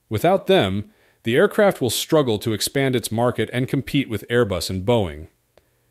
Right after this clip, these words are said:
The politic is also a reason. There's a much bigger reason why Comac can't sell outside of China:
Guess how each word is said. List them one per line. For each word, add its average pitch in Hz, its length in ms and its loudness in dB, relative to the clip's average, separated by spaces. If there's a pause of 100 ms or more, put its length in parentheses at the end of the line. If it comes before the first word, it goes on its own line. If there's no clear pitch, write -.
(260)
The - 80 -10
politic 180 480 2
is 120 100 2
also 120 280 2
a 98 60 -2
reason. 87 460 -4 (1120)
There's 117 180 -2
a 220 40 4
much 202 280 0
bigger 147 260 4
reason 113 440 0
why 110 160 0
Comac 131 500 -2
can't 139 300 -2
sell 120 320 0
outside 110 460 0
of 87 80 -6
China: 87 420 -4